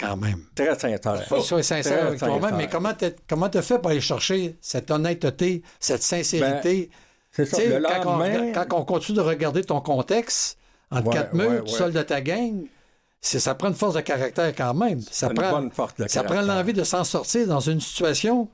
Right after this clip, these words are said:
Speaker 1: qui te porte à consommer, ni plus ni moins.
Speaker 2: Exact.
Speaker 1: Pour oublier le mal-être que t'es présentement impliqué entre quatre murs.
Speaker 2: Le, le, le déclic, euh, s'est fait,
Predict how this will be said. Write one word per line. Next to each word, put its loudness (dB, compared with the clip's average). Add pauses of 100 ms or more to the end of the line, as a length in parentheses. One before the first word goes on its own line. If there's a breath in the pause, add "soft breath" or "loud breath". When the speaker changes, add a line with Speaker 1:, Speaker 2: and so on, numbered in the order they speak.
(160)
Speaker 1:
qui 0
te -20
porte 0
à 2
consommer, 0
ni -2
plus 0
ni 4
moins. 2 (260 soft breath)
Speaker 2:
Exact. 0
Speaker 1:
Pour 4
oublier 2 (140)
le -2
mal-être 2
que 0
t'es 0
présentement 0
impliqué -2
entre -2
quatre -4
murs. 2 (540)
Speaker 2:
Le, 2
le, 0
le -4
déclic, -2
euh, 2
s'est 0
fait, -2